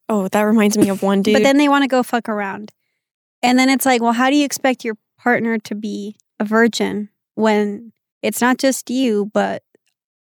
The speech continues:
Speaker 2: all of the other men in this population wanna fuck around too?
Speaker 1: Yeah, no, I don't get it either.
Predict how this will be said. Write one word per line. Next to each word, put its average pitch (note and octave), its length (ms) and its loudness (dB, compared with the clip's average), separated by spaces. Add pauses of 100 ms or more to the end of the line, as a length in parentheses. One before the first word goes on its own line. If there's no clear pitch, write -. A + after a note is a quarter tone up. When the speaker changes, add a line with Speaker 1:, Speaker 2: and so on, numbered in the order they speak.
(120)
Speaker 2:
all B3 200 4
of B3 80 -2
the A#3+ 200 0
other A#3+ 420 -4
men A3 260 -2
in A3 120 -6
this G#3+ 120 -8
population G#3+ 680 -2
wanna A3 180 -4
fuck A3+ 260 -2
around G#3+ 340 0
too? A#3 280 -10 (200)
Speaker 1:
Yeah, G#3 260 0
no, G3 140 0
I G3 80 0
don't G3 100 -2
get G3 120 -4
it F#3+ 40 -6
either. G#3+ 180 -12